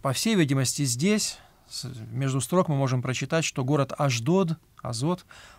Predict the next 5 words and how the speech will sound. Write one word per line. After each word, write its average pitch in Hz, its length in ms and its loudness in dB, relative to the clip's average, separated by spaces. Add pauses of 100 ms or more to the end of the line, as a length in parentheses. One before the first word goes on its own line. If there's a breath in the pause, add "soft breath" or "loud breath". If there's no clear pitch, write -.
(120 loud breath)
он, 156 360 2
а, 117 440 -6 (840)
противостоял 147 640 2
ассирийцам, 160 680 0
был 156 240 4